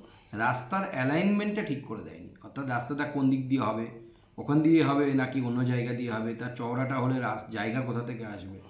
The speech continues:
এবং এইভাবে রাজ্য সরকারের অসহযোগিতার জন্য দক্ষিণ দিনাজপুর জেলার উন্নয়ন ক্রমশ পেছনের দিকে চলে যাচ্ছে।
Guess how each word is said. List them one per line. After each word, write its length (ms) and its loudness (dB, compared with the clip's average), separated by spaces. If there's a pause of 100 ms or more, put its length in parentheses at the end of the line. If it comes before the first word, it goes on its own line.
(500)
এবং 180 4
এইভাবে 320 6
রাজ্য 260 2
সরকারের 360 -2
অসহযোগিতার 920 0
জন্য 400 -10 (420)
দক্ষিণ 360 0
দিনাজপুর 460 0
জেলার 320 -2
উন্নয়ন 680 0 (160)
ক্রমশ 400 2 (520)
পেছনের 400 2
দিকে 220 -2
চলে 220 -12
যাচ্ছে। 340 -20